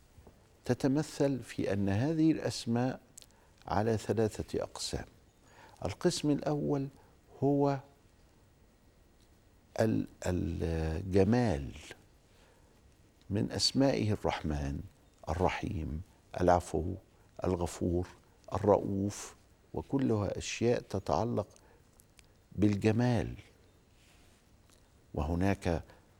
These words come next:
صفات تتعلق بالجلال، المنتقم، الجبار، مالك الملك، ذو الجلال والإكرام،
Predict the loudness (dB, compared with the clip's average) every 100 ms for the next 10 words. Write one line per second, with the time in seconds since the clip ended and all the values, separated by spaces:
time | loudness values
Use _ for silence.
0 | -20 -10 -6 -2 4 4 4 -4 -4 -2
1 | 0 0 -2 -4 -6 -6 -12 -18 -4 -2
2 | 0 0 0 4 4 2 -6 -14 -18 -20
3 | -20 -20 -20 -8 -4 -2 -2 0 2 6
4 | 4 4 -8 -20 _ -20 _ _ -12 -6
5 | -4 -4 2 4 4 2 -6 -18 _ _
6 | -20 -20 _ _ _ _ _ -20 _ _
7 | _ -2 4 6 4 2 0 2 2 2
8 | -2 -2 2 4 4 2 6 8 8 4
9 | 2 -2 -8 0 2 2 -2